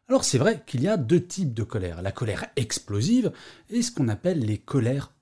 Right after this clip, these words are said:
froides. Alors, j'ai pris la définition du Larousse, je vais vous la lire parce que j'ai pas réussi à l'apprendre par cœur.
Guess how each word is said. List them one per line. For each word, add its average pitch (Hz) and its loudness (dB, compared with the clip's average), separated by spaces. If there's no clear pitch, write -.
froides. 95 -2
Alors, 143 6
j'ai 135 6
pris 240 4
la 117 4
définition 147 6
du 139 8
Larousse, 117 8
je 101 4
vais 143 8
vous 127 6
la 117 6
lire 143 6
parce - -6
que 107 -2
j'ai 90 -4
pas 123 -4
réussi 107 0
à 117 2
l'apprendre 117 2
par 107 0
cœur. 73 -8